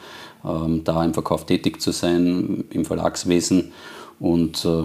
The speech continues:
ja, sozusagen mit offenen Armen empfangen wurde von einem Geschäftsführer, der selbst Handball gespielt hat und der gesagt hat, "Okay, ich brauche einen Sportler, ich brauche einen Handball, ich wei-, Handballer, ich weiß, was die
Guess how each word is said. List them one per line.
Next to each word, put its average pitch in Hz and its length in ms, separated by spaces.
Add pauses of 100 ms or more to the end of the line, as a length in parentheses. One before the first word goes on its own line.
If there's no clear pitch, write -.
(140)
ja, 85 200
sozusagen 85 440
mit 80 100
offenen 85 340
Armen 87 460
empfangen 90 420
wurde 90 200
von 87 120
einem 87 160
Geschäftsführer, 87 680
der 85 100
selbst 101 340
Handball 98 280
gespielt - 420
hat 92 80
und 85 140
der 87 80
gesagt 87 280
hat, 92 120
"Okay, 95 320
ich 95 120
brauche 101 300
einen 101 220
Sportler, 107 480
ich - 100
brauche 95 220
einen 92 180
Handball, 101 320
ich 92 160
wei-, 92 140
Handballer, 98 480
ich 90 100
weiß, 90 220
was - 240
die 95 220